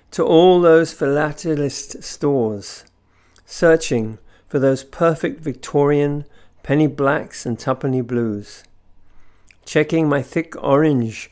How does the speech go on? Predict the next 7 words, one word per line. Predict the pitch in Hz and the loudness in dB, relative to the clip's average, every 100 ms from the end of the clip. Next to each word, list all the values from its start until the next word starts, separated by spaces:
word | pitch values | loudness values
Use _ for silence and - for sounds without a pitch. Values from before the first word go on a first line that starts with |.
| - - - | -20 -20 -18
Stanley | - 139 139 147 143 135 | -4 0 2 2 0 -2
Gibbons | 135 127 131 127 - | -2 0 -2 -4 -8
catalogues, | - 123 - 113 104 104 - - _ _ - - - - - | -6 -6 -4 -6 -6 -8 -16 -20 _ _ -20 -20 -20 -14 -8
the | 123 | -6
stamp | - - 139 135 | -2 0 0 -2
collector's | 143 131 123 - 120 - | -2 0 0 -2 -6 -4
Bibles. | - 117 117 117 113 - | -2 0 -2 -4 -10 -14